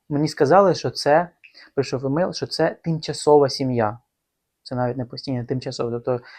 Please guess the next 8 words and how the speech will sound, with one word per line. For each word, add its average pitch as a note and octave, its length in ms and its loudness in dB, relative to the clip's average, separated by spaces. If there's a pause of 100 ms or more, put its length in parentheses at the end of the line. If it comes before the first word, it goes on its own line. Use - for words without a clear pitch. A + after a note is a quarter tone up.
(120)
коли C#3+ 220 10
я C#3 100 12
приїду, F#3+ 560 2
поживу, C3 640 2 (220)
мені B2 220 -2
знов E3 240 0
поміняють B2+ 360 0
сім'ю. A2+ 400 -6